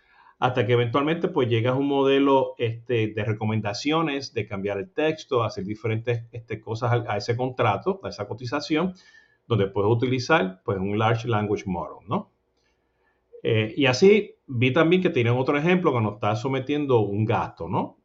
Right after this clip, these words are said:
Para que te lo aprueben en tu trabajo. Dependiendo de los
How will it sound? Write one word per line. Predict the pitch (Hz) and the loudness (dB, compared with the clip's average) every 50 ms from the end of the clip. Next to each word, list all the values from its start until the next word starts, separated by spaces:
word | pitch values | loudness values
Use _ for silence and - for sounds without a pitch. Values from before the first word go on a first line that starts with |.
| _ - - | _ -20 -14
Para | - 95 90 90 - | -10 -8 -8 -8 -8
que | - 82 | -10 -10
te | - 92 | -8 -8
lo | 87 87 | -8 -8
aprueben | 85 - 101 104 104 110 113 113 | -8 -6 -4 -2 0 0 2 2
en | 113 113 | 2 0
tu | 113 110 107 | 0 -4 -4
trabajo. | 104 98 92 87 92 87 82 - - _ _ _ _ | -2 -2 -2 -2 -4 -6 -8 -10 -14 _ _ _ _
Dependiendo | 120 107 95 - 107 104 101 95 107 104 110 113 131 139 | -8 -8 -6 -4 -4 -4 -2 -2 -2 -2 0 2 2 4
de | 139 143 | 4 4
los | 156 151 156 | 4 2 2